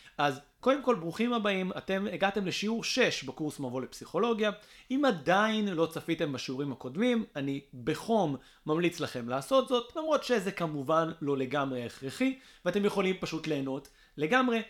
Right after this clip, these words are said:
מהשיעור הזה. המטרה של הפרויקט כולו, שזה כולל את הקורס הזה, קורס מבוא לפסיכולוגיה, ובהמשך אני מקווה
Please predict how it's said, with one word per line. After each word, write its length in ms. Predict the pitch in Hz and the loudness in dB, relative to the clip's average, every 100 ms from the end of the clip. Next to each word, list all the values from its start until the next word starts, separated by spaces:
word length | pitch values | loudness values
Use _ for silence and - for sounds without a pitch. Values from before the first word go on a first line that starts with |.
| - - | -14 -2
מהשיעור 520 | 165 156 165 143 131 | 0 2 0 0 -2
הזה. 240 | 127 147 117 - _ - | -2 -2 -4 -8 _ -4
המטרה 380 | 139 143 175 170 | -2 2 2 2
של 180 | 165 | 0
הפרויקט 760 | 139 117 - - 139 139 139 - | -2 -4 -12 -4 0 2 0 -6
כולו, 320 | - 135 240 | -4 2 2
שזה 260 | 202 139 123 | 2 -4 -4
כולל 280 | 156 160 143 | -2 0 0
את 160 | - | -4
הקורס 440 | 123 120 262 302 185 | -8 -4 0 0 0
הזה, 200 | 135 131 | -2 -2
קורס 240 | 143 135 | -4 -6
מבוא 220 | 135 127 | -4 -2
לפסיכולוגיה, 560 | 131 - 120 190 247 208 | -4 -6 -6 -2 0 -2
ובהמשך 460 | 139 139 127 180 156 | -2 -2 0 -4 -2
אני 100 | 143 | -4
מקווה 360 | 123 131 135 | -4 -4 -2